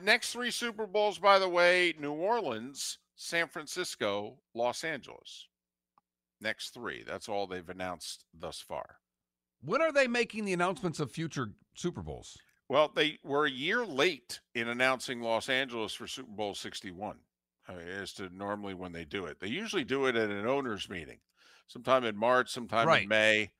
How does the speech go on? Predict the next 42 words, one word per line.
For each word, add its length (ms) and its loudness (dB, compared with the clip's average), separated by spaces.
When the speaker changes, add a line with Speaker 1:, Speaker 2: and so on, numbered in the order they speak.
Speaker 1:
It's 140 -14
usually 300 -6
when 160 -6
they 120 -6
do 240 0
it. 220 -8
Speaker 2:
'Cause 160 -2
you 80 0
Speaker 1:
But 40 -2
Speaker 2:
mentioned, 360 2
Speaker 1:
they 60 -12
Speaker 2:
you 80 2
know, 160 -2
Indy 300 4
hasn't 280 4
had 160 4
one 140 -2
in 80 0
a 60 0
long 260 2
time. 340 -6
Speaker 1:
Well, 180 -8
Dallas 680 4
hasn't 400 -2
had 200 2
one 260 -4
since 320 -8
Packers 600 2
Steelers, 800 -4
which, 220 -8
by 180 8
the 100 -4
way, 320 -4
once 340 -8
again, 480 -8
can 140 -14
you 180 -12
believe 680 -6
that's 360 2
the 120 -2
last 540 0
time 500 -2